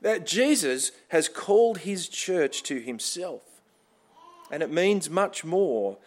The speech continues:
than just a building or an event. Now you might say,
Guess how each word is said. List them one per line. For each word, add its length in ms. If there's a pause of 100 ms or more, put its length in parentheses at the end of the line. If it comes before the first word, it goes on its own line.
(340)
than 180
just 300
a 60
building 480
or 200
an 60
event. 540 (1120)
Now 80
you 60
might 180
say, 240